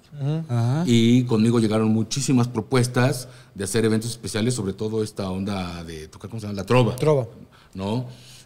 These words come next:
Speaker 3: Y en realidad, trova nada más le dejé hacer a, a Escamilla, porque es comediante, ¿no?
Speaker 1: Ujú,
Speaker 3: Porque
Speaker 1: ujú.
Speaker 3: es, porque es la casa, para mí es la casa del stand-up, no es un lugar para otra cosa. Entonces, como empresario es difícil sacrificar números,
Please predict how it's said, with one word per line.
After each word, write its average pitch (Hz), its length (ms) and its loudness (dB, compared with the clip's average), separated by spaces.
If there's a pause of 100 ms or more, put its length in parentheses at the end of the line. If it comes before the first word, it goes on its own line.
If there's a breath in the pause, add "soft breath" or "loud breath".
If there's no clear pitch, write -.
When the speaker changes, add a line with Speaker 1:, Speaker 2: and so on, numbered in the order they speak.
(160 loud breath)
Speaker 3:
Y 107 260 2
en 95 100 -4
realidad, 98 460 -4
trova 123 320 2
nada 107 160 -2
más 107 140 0
le 98 60 -2
dejé 92 180 -8
hacer 98 260 -6
a, 85 80 -10 (260)
a - 840 -20
Escamilla, - 560 -2 (220)
porque - 260 -14
es - 120 -10
comediante, 101 580 -2 (160)
¿no? 107 120 -2
Speaker 1:
Ujú, 131 100 2
Speaker 3:
Porque 135 160 -6
Speaker 1:
ujú. 123 140 -2
Speaker 3:
es, 120 120 -8 (240 loud breath)
porque 98 200 -10
es 101 60 -6
la 117 120 -4
casa, 123 400 0
para 98 140 -6
mí 98 80 -2
es 113 60 -4
la 139 60 -8
casa 127 220 -2
del 95 60 -2
stand-up, 101 380 -2
no 95 280 -6
es 98 200 -12
un 104 120 -8
lugar 98 340 -8 (340 loud breath)
para 95 260 0
otra 113 320 2
cosa. 131 280 2 (200 loud breath)
Entonces, 175 480 0 (1040 soft breath)
como 135 240 4
empresario 147 440 2
es 147 60 0
difícil 147 480 0
sacrificar 123 580 -2
números, 147 560 2